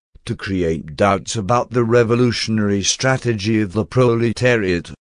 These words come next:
and to cause the ideological and political degeneration of the communist parties. Above all, the communist and workers' parties of Western Europe,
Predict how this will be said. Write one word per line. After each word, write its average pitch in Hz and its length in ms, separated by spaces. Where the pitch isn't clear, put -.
and 113 140
to 127 80
cause 120 460
the 123 220
ideological 120 1080
and 98 180
political 120 600
degeneration 123 960
of 113 160
the 117 80
communist 110 800
parties. 90 760
Above 92 360
all, 78 400
the 95 120
communist 120 720
and 113 200
workers' 123 580
parties 117 720
of 82 140
Western 127 480
Europe, 113 580